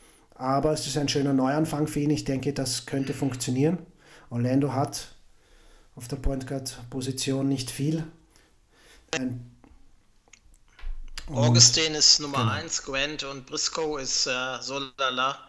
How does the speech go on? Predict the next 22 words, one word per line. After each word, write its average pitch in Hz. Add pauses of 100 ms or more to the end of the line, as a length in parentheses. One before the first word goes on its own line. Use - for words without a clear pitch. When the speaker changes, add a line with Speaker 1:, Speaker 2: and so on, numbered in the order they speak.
(600)
Speaker 1:
Ja. 120
Speaker 2:
Äh, 117
wenn 151
er 175
wieder 165
fit -
wird 180
und 156
wenn 147
er 147
sich 151
da 156
ruhig 139
reinspielt, 160
mit 143
Augustin 151
ist 147
ja 151
auch 151
ein 143
erfahrener 143
Vet, -